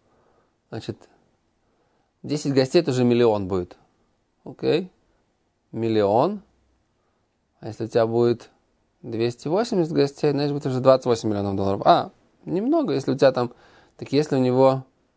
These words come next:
э, нет. Десять, да,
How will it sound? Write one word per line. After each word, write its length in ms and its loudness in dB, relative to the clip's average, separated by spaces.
э, 800 -4
нет. 300 -6
Десять, 380 -2
да, 220 2